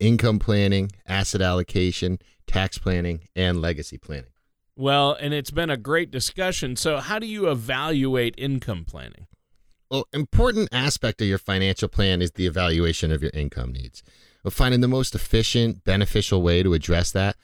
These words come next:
Speaker 1: have impacts on your lifestyle, your asset accumulation, and your legacy planning after you retire. You start by ensuring your income is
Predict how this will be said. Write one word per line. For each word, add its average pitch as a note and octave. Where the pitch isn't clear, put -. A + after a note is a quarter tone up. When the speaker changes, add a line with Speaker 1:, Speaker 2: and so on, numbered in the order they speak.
Speaker 1:
have A2+
impacts A2
on D2
your C2+
lifestyle, F#2
your E2+
asset F#2
accumulation, F#2
and B2
your A2
legacy G#2+
planning D2+
after D2
you E2
retire. D#2+
You A#2
start -
by A#2
ensuring A2+
your F#2+
income F#2+
is E2+